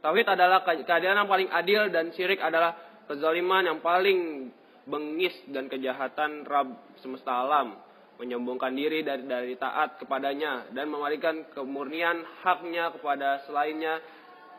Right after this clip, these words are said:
dan memutarkan selainnya dengannya. <clears throat> Karena begitu besar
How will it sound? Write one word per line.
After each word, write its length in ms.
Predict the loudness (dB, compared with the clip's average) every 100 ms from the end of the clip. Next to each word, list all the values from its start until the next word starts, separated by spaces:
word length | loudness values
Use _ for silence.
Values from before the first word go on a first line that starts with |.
| -20 -20 -2
dan 280 | 4 4 4
memutarkan 840 | -2 -2 -4 0 2 4 4 2
selainnya 600 | 0 0 0 0 -2 -4 -8
dengannya. 500 | -6 -6 -6 -8 -10 -14 -20 -20 _ _ _
<clears throat> 120 | -12 -12 -16 -20 -20 _ _ _ _ _ _ _ _ _ _ _ _ _ -2
Karena 240 | 0 2
begitu 400 | 0 0 -2 -2
besar 340 | -4 0 2